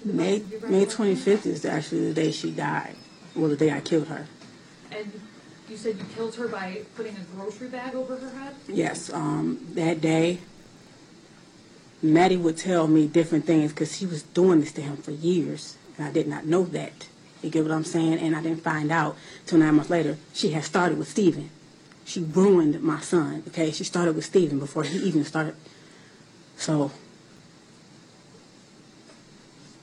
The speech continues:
Speaker 2: yes, I put a bag over her head, but, um, it got
Speaker 1: You
Speaker 2: worse that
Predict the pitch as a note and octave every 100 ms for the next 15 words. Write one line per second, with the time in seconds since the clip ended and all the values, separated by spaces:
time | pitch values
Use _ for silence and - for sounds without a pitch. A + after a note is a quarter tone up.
0 | - - - - - G3 D3+ - - -
1 | D3 - E3 D3+ E3 D3+ D#3 C#3+ C#3+ C3+
2 | D#3 D3 D3 D3 C#3+ C#3+ C#3 C#3 D3 C#3+
3 | - - - - - D3+ D#3 - D#3+ D#3
4 | D#3